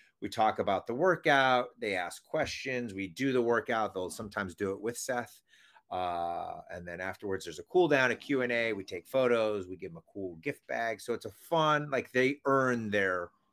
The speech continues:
autograph with Seth, or they earn their picture with Seth, uh, which makes it a little bit more interesting than your normal, like, autograph meet and greet that you would pay W W E or, um,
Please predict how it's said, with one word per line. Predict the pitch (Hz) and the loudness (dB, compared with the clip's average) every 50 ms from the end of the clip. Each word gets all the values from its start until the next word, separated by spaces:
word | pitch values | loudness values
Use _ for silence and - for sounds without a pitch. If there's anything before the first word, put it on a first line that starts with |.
| _ _ _ - | _ _ _ 0
autograph | 104 104 104 101 95 95 98 92 92 - - - | 2 2 2 0 -2 -2 -4 -4 -4 -4 -8 -12
with | - - | -16 -14
Seth, | - - 92 85 80 - - | -10 -8 -8 -8 -8 -8 -10
or | 90 | -6
they | 90 110 117 123 - | -4 -2 -2 -2 0
earn | 127 123 120 117 107 104 | 2 2 2 2 2 0
their | 101 92 - | -4 -4 -6
picture | - - - - - 85 | -8 -12 -12 -12 -12 -12
with | 82 82 82 | -12 -14 -16
Seth, | - - - 80 78 78 _ _ _ _ _ _ _ _ _ _ _ _ _ _ - | -18 -16 -16 -14 -14 -16 _ _ _ _ _ _ _ _ _ _ _ _ _ _ -8
uh, | 90 87 85 82 85 82 | -6 -6 -6 -6 -8 -8
which | 87 90 104 101 95 - | -10 -10 -10 -10 -10 -8
makes | - 110 101 - - | -8 -8 -8 -8 -10
it | 104 - - | -10 -10 -6
a | 107 113 | -6 -4
little | 113 113 117 117 117 | -2 0 0 0 0
bit | 104 123 - | 0 -2 -4
more | 113 104 104 - | -4 -6 -8 -8
interesting | 117 110 107 104 - - - - 110 101 98 | -8 -12 -12 -14 -16 -16 -16 -12 -10 -10 -8
than | 95 95 95 | -8 -8 -8
your | 92 92 92 92 | -8 -8 -8 -8
normal, | 95 98 98 98 95 98 98 92 95 95 | -6 -4 -4 -4 -4 -4 -2 -2 -2 -2
like, | 95 90 87 87 - - _ _ _ _ _ _ _ _ _ _ _ _ _ _ _ _ _ _ | -2 -4 -6 -8 -10 -16 _ _ _ _ _ _ _ _ _ _ _ _ _ _ _ _ _ _
autograph | 107 110 110 107 101 - 101 101 98 92 85 - - | 2 2 4 2 2 0 0 0 0 0 -2 -4 -8
meet | 101 101 101 - 98 | -8 -8 -8 -8 -10
and | 95 | -12
greet | 87 90 92 87 85 | -10 -8 -10 -10 -10
that | - 95 | -12 -12
you | 87 90 | -10 -8
would | 90 82 - | -10 -10 -10
pay | - - 87 85 82 | -10 -10 -8 -8 -8
W | 80 90 85 87 87 | -8 -8 -8 -6 -6
W | 87 82 87 87 85 | -8 -8 -8 -8 -8
E | 87 87 87 85 85 87 - | -6 -6 -6 -8 -8 -10 -10
or, | 85 85 85 85 82 82 80 80 80 78 - 82 | -8 -8 -8 -6 -6 -8 -8 -8 -10 -12 -12 -12
um, | 82 80 80 80 78 76 78 | -12 -10 -10 -10 -12 -14 -16